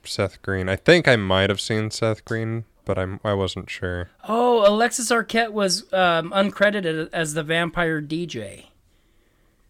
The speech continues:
Speaker 1: Oh.
Speaker 2: Like, oh.
Speaker 1: Okay.
Speaker 2: Yeah. And then, um, the surprising one is Ben Affleck as baseball or basketball player number ten, which
Speaker 1: I did notice that.
Speaker 2: Right, which, uh,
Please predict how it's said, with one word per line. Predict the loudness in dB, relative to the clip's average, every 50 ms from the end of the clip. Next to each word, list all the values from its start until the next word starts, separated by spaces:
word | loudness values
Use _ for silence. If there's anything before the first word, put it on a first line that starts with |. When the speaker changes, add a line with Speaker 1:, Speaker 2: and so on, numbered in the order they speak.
| _ _ _ _ _ _ _ _ _ _ _ _ _ _ _ _ _ _ _ _ _ _ _ _ _ _ _ _ _ -20 -20 _ _ _ _ _ _ _ _ _ _ _ _
Speaker 1:
Oh. | 2 2 4 4 2 0 -4 -8 _ _ _ _ -20 -20 -20 -20 _ _ _ _ _ _ -2
Speaker 2:
Like, | 0 0 2 4
oh. | 4 4 4 4 0 -2 -2
Speaker 1:
Okay. | -2 -2 -4 -4 -2 2 4
Speaker 2:
Yeah. | 4 4 2 0 -8 -18 -18 -18 -16 -16 -18 -10 2
And | 4 6 6 6 4
then, | 4 4 4 4 4
um, | 4 4 6 6 6 6 6 4 4 4 2 2 -2 -6 -16 -8
the | -4 -4
surprising | 0 0 0 2 4 4 4 4 4 2 0 2
one | 4 4 4 4
is | 2 0 -2
Ben | -2 0 0 0 0
Affleck | 2 0 -2 0 2 0 0 0 -2
as | -2 -2 -2 -2 -4
baseball | -6 -4 -2 0 0 0 -2 0 6 6 6 6 6 6
or | 4 4
basketball | 6 6 6 6 4 4 2 4 4 4
player | 4 2 0 0 0 0
number | 0 0 0 0 0 -2 -4
ten, | -4 -2 -2 -2 -2 -2 -4 -10 -10 -12 -14 -20 -20 -20 -20 -20 -20 -20 -20 _ _
which | 0 2 2 2 2 0 0 0 0
Speaker 1:
I | 0
did | 2 0 0 0
notice | 0 -2 -2 -4 -2
that. | 2 4 4 4 4 4 4
Speaker 2:
Right, | 4 4 2 0 -2
which, | 0 2 2 2 2 -2 -4 0
uh, | 2 2 2